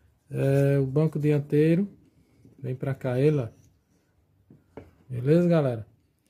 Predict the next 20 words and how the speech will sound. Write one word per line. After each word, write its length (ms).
Então 360
o 60
Jeep 300
é 100
um 140
projeto 600
muito 380
prático, 460
muito 220
fácil 300
de 60
fazer, 540
certo? 560
Com 80
poucas 380
peças 320
aqui, 320
poucos 400
cortes, 340
você 460